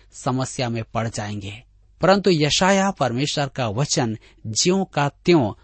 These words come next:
सुनाता था और मैं भी ऐसा ही करता हूँ और मैं चाहता हूँ कि आप परमेश्वर के वचन को सुने और माने। क्या आप चाहते हैं कि आपके बच्चे आपकी ओर फिरें, आपके जवान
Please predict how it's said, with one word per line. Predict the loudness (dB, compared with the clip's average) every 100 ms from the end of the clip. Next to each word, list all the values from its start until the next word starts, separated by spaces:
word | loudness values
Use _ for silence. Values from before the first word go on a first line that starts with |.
| _
सुनाता | -20 -8 -4 -4 -2 -4
था | -6 -10 -12 -14 _ _ _ 0
और | 2 2
मैं | 2 2
भी | 0 -2 -4 -10 -20 _
ऐसा | -2 -2 -2 -4
ही | -4 -6
करता | -2 -2 0 -2
हूँ | 0 -2 -4 -10 -2
और | 0
मैं | 2 0
चाहता | 0 0 0 2 2
हूँ | 2 -2
कि | -4 -6 2
आप | 2 2 0
परमेश्वर | 0 0 -2 -4 -6
के | -6
वचन | -6 -6 -6 -6
को | -6 -10
सुने | -4 -2 -2 -4 -8 -14
और | -6 -4
माने। | -4 -4 -6 -8 -12 _ _ _ _ _
क्या | 0 0
आप | 2 -2
चाहते | -2 -2 -2 0
हैं | 0 2
कि | -2 2
आपके | 2 0 -4
बच्चे | -2 -2 -2 -2
आपकी | 0 -2 -2 -4
ओर | -4
फिरें, | -4 -6 -6 -8 -10 _ _ _ _ 0
आपके | 0 2 0
जवान | 2 2 2 2 -2